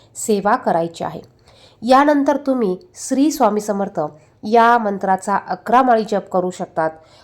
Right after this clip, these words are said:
तुम्ही जर का पारायण करत असाल, तर त्याच्याबरोबर तुम्ही अकरा माळी जप करू शकतात. ज्यांना अकरा माळ जप करणं शक्य नाही, त्यांनी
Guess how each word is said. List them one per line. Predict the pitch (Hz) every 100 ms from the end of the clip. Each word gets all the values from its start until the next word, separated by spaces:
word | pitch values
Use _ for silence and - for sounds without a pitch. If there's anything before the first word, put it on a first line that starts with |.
| -
तुम्ही | 262 247
जर | 247 240
का | 240
पारायण | 226 196 196 202
करत | 196 190 190 202
असाल, | 196 185 170
तर | 180
त्याच्याबरोबर | 196 180 247 233 220 214
तुम्ही | 214 196 -
अकरा | 170 196 185
माळी | 180 175 - 190
जप | 220
करू | 226 190
शकतात. | 180 170 - 165 160 _ _ _ -
ज्यांना | 226 233 247 247
अकरा | 214 - 269
माळ | 269 240 233 220
जप | 214
करणं | 214 190 190
शक्य | 196 185 196
नाही, | 196 180 160 _ _ _ -
त्यांनी | 214 220 254